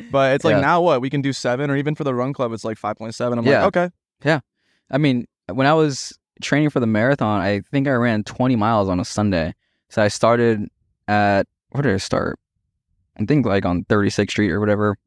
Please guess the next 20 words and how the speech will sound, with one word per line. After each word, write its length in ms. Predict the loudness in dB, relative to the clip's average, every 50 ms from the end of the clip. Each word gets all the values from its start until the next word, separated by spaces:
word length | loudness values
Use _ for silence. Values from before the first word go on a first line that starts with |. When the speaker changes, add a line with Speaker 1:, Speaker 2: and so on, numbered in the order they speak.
| _ _ _ _ _ _ _ _ _ _ _ _ _ _ -2
Speaker 1:
That's 100 | 0 2
a 40 |
Speaker 2:
Ran 80 | 4 4
all 60 | 4 4
the 20 |
Speaker 1:
sketch 40 | 4 4 4 4
Speaker 2:
way 60 | 2
here, 80 | 2 0
Speaker 1:
spot. 140 | 0 -4 _ _ _ _ -4
Speaker 2:
ran 240 | 0 0 0 0 -2 _
here 220 | -8 -4 0 2 2
all 100 | 2 2
the 40 | 2
way 80 | 2
down 200 | 0 0 0 2 2
to 20 |
the 60 | 2
wedge, 440 | 2 2 2 0 0 -2 -4 -10 -18 _ _ _ _ _ _ _ _ -4
and 100 | -2 0
then 160 | 0 0 -2